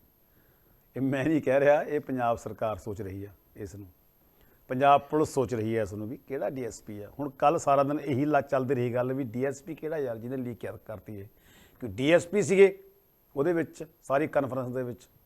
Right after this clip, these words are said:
ਉਹ ਸਤਨਾਮ ਗੱਲ ਸੁਣ, ਤੂੰ ਐਂ ਕਰਨਾ ਹੈ, ਐਸ ਐਸ ਪੀ ਕਹਿ ਰਹੇ ਨੇ ਵਰੁਣ ਸ਼ਰਮਾ ਜੀ, ਮੈਂ ਨਹੀਂ ਕਹਿ ਰਿਹਾ ਗੱਲ ਇਹ। ਤੇ ਉਹ ਤੂੰ ਐਂ ਕਰਨਾ ਹੈ, ਜੇਕਰ ਕੋਈ ਦਿੱਕਤ ਆਉਂਦੀ ਆ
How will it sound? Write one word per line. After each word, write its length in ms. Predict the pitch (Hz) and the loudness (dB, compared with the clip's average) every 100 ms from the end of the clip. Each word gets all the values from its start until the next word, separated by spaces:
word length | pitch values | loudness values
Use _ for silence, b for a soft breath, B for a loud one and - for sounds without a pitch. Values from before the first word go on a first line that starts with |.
| _ _ b b b b | _ _ b b b b
ਉਹ 100 | 208 | 2
ਸਤਨਾਮ 500 | 180 202 202 240 254 | 4 8 10 10 8
ਗੱਲ 180 | 185 196 | 8 8
ਸੁਣ, 320 | 196 220 208 - _ _ b b b b _ | 6 4 2 -2 _ _ b b b b _
ਤੂੰ 540 | 180 196 220 226 233 226 | 0 2 2 2 2 6
ਐਂ 200 | 185 190 | 6 8
ਕਰਨਾ 420 | 196 185 196 233 | 6 8 8 8
ਹੈ, 100 | 285 - - _ _ _ | 4 -6 -20 _ _ _
ਐਸ 160 | 151 135 | -4 -2
ਐਸ 120 | 131 | -4
ਪੀ 120 | 135 | -2
ਕਹਿ 140 | 127 120 | 0 0
ਰਹੇ 80 | 135 | -2
ਨੇ 60 | |
ਵਰੁਣ 240 | 120 117 110 | -4 -4 -6
ਸ਼ਰਮਾ 280 | 107 110 | -8 -10
ਜੀ, 80 | 110 | -8
ਮੈਂ 140 | 117 123 | -6 -4
ਨਹੀਂ 100 | 113 | -4
ਕਹਿ 100 | 120 | -2
ਰਿਹਾ 100 | 135 | -2
ਗੱਲ 180 | 117 | -4
ਇਹ। 120 | 107 123 b b b b b b - | -8 -12 b b b b b b -2
ਤੇ 100 | 135 | 0
ਉਹ 300 | 156 185 175 | 4 2 2
ਤੂੰ 280 | 170 175 | 0 4
ਐਂ 140 | 170 - | 6 6
ਕਰਨਾ 400 | 180 170 196 233 | 6 6 6 4
ਹੈ, 60 | 302 - _ _ _ 127 | 0 -18 _ _ _ -10
ਜੇਕਰ 540 | 104 160 190 196 214 | 2 8 8 8 4
ਕੋਈ 160 | 214 214 | 6 4
ਦਿੱਕਤ 420 | 151 170 202 180 | 4 0 2 4
ਆਉਂਦੀ 320 | 190 180 185 | 4 6 8
ਆ 140 | 175 | 6